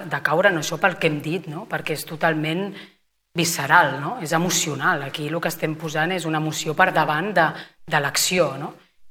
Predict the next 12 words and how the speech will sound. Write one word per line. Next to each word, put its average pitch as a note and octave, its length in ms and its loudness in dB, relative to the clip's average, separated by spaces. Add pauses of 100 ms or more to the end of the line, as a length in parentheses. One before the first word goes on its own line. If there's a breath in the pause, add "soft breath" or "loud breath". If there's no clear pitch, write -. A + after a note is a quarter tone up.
(220)
I E3 60 0
llavors, D#3+ 240 4
al A3 80 4
final, F3 220 4
és - 140 -2
permetre-t'ho F3 640 -4
i E3+ 140 -2 (160)
ser - 180 -10
compassiu D#3+ 520 -8
amb C#3+ 140 -12
tu D3+ 80 -8
mateix. C#3+ 460 -16